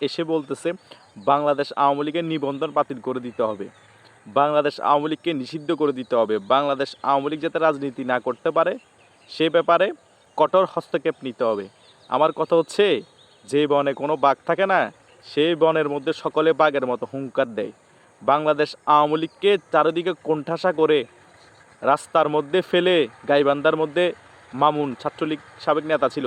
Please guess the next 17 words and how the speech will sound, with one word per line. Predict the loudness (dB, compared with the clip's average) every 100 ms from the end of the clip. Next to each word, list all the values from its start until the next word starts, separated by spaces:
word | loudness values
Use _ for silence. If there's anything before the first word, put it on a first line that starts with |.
| -2
তাকে | -2 -2 -6
কুপিয়ে | -4 -2 0
মারা | 2 2 2
হয়েছে। | -2 -4 -12 -4
সেসব | -4 -2 -6 -6
বিষয়ে | -4 -2
কোনো | -4 -2
কথা | -2 0 2
না | 2
বলে | 2 0 -4 -18 -20 -12 -2
বাংলাদেশ | 0 2 0 2 2
আওয়ামী | 2 0
লীগের | -2 -2 -2
সকলকে | 2 2 0 -6 0
ঘরবাড়ি | 0 4 2 2 0
ছাড়া | 2 2
করে, | 2